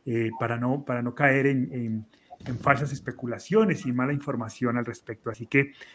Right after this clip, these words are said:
pues, estamos muy contentos hoy de, de, de este tema y del invitado que tenemos, Luis Gabriel Segura. Así que bienvenido,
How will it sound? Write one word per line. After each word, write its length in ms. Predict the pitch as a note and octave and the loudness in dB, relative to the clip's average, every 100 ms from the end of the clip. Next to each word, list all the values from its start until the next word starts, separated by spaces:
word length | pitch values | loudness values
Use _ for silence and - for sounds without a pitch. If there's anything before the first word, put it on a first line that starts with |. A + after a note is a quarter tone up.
| - | -8
pues, 120 | - B2 | -4 -2
estamos 300 | - C#3+ D#3+ | 2 4 6
muy 160 | D#3 - _ _ _ _ _ _ _ | 4 2 _ _ _ _ _ _ _
contentos 680 | E3 D#3 D3 D#3+ C#3 B2+ A#2+ | 2 4 6 6 6 2 -2
hoy 140 | C3 B2 | 0 2
de, 280 | C3+ C3 - _ - _ _ | 2 -2 -6 _ -20 _ _
de, 340 | B2 A#2+ A#2+ | 0 2 2
de 160 | A#2+ B2 | 2 2
este 220 | A#2+ D3+ | 2 2
tema 320 | - F3 G#3 G3 | 4 4 4 8
y 140 | G3+ | 8
del 160 | E3+ D3 | 10 6
invitado 400 | C#3 C#3 D3+ D#3+ | 4 2 0 0
que 100 | E3 | -4
tenemos, 480 | C#3 C3+ D#3+ D#3+ | -2 0 0 0
Luis 140 | C#3+ B2+ | 0 -2
Gabriel 320 | B2 A#2+ A#2+ | -2 -2 -2
Segura. 480 | D3+ C3+ B2 B2 - _ - _ | -2 0 0 0 -4 _ -20 _
Así 160 | C3 B2 | -14 -8
que 140 | - D#3 | 6 8
bienvenido, 840 | D3+ D3 D#3+ F#3+ G3 E3+ C#3 | 10 8 10 12 12 10 6